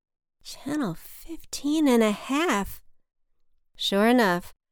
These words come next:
there on Channel fifteen and a half was Robert Baker. He turned the volume higher. "Greta Johnson, thank you so much for being here." "Yes,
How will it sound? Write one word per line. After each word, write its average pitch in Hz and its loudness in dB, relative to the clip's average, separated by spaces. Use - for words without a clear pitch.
there 233 2
on 196 0
Channel 233 -2
fifteen 214 -6
and 202 -2
a - -4
half 170 -6
was 196 0
Robert 185 -2
Baker. 160 -6
He 202 -2
turned 226 0
the 220 -2
volume 202 2
higher. 170 -6
"Greta 330 2
Johnson, 185 0
thank 233 -4
you 185 -4
so - -2
much 196 -4
for 190 -6
being 185 -2
here." 185 -4
"Yes, 262 -2